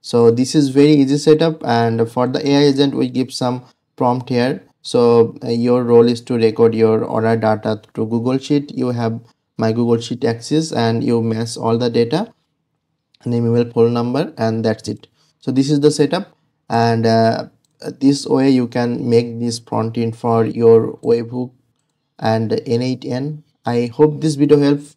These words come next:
those who are starting with the A I agent. Uh, you can also get this, uh, full source code, uh, in my description box.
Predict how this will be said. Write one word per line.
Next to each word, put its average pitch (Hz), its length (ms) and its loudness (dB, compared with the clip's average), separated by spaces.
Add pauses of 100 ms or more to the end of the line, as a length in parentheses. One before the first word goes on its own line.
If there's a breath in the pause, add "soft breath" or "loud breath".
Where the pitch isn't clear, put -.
(140)
those 123 340 -4
who 131 120 -4
are 120 120 0
starting 117 440 -4
with 113 200 -4
the 110 100 -8 (380)
A 120 60 0
I 120 200 2
agent. 120 320 -4 (600)
Uh, 117 80 0
you 127 140 2
can 156 160 2
also 143 460 2
get 127 360 -4
this, 127 320 -6
uh, 117 160 0
full 135 300 0
source 131 240 -4
code, 131 340 -4
uh, 120 160 0
in 117 240 -2
my 113 280 -2 (280 soft breath)
description 135 500 -2
box. 147 420 -4